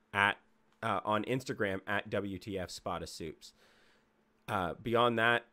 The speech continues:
you know, we appreciate all the support that we get from you guys. We appreciate you guys that come into the podcast that with us live, and we appreciate those of you guys that are downloading each and every week.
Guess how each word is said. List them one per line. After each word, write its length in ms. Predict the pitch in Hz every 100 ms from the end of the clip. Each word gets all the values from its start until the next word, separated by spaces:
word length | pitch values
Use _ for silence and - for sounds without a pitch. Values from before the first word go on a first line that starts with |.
| -
you 100 | 113
know, 140 | 104
we 160 | 95 104
appreciate 460 | 107 123 110 117 107
all 100 | 104
the 80 |
support 320 | 95 107 107 95
that 80 |
we 100 | 90
get 220 | 90 101 90
from 160 | 98
you 80 | 95
guys. 360 | 98 98 98 92
We 120 | 98
appreciate 580 | 92 98 87 107 101 -
you 140 | 95
guys 500 | 101 92 92 87 - -
that 300 | 92 90 -
come 180 | 113 92
into 240 | 92 82
the 80 | -
podcast 720 | - 101 92 110 95 92 - _
that 320 | 87 85 78 - -
with 160 | 92
us 140 | 80 -
live, 340 | 117 131 120
and 80 | 107
we 80 | 95
appreciate 420 | 87 98 - 90
those 160 | 90
of 80 | 87
you 120 | 87
guys 180 | 85 85
that 120 | 90 87
are 60 |
downloading 580 | 82 90 90 92 87 90
each 240 | - 90
and 80 | 90
every 180 | 87 80
week. 400 | 76 90 92 -